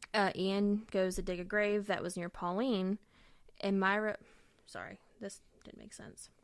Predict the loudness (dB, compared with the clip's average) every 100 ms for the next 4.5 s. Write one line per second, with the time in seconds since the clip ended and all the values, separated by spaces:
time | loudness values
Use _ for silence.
0 | _ _ _ _ _ _ _ _ _ -8
1 | -6 -6 -8 -8 -12 -14 -20 -18 -18 -16
2 | 2 6 8 6 6 8 10 10 6 4
3 | 4 4 4 4 4 2 -4 -8 -6 -4
4 | -6 -8 -10 -8 -10